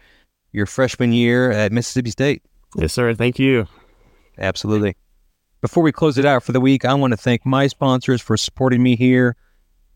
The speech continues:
Speaker 1: Fiocchi Ammunition. Do yourself a favor and try some Shooting Dynamics or White Rhinos. Some of the best shooters in the game today shoot Fiocchi. Everybody's favorite gun dealer, Michael Gooch with Indiana Gun Club.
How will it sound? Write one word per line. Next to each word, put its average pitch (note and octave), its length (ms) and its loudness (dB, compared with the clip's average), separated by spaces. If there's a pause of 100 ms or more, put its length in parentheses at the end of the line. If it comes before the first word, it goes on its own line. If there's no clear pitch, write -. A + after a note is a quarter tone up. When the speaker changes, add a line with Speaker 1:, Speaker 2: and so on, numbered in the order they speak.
Speaker 1:
Fiocchi A#2 440 0
Ammunition. C#3 640 0 (240)
Do C#3 80 -2
yourself C#3 320 0
a A#2+ 60 0
favor C3 380 0
and B2 120 2
try C3 180 0
some A#2 160 -2
Shooting A#2+ 300 0
Dynamics B2 500 0
or A2+ 140 2
White G#2 260 0
Rhinos. C#3 560 0 (440)
Some B2 160 0
of A2+ 40 2
the G#2 80 2
best B2+ 280 0
shooters B2+ 280 2
in B2+ 100 2
the A#2 80 0
game A#2 240 0
today G#2+ 320 0
shoot G2 340 -2
Fiocchi. G2 500 -2 (920)
Everybody's C#3+ 420 0
favorite C3+ 280 0
gun C#3 240 0
dealer, C#3 400 2
Michael A2+ 300 -2
Gooch C3 340 0
with G#2+ 80 -6
Indiana A2 380 2
Gun C3+ 220 0
Club. C#3 340 0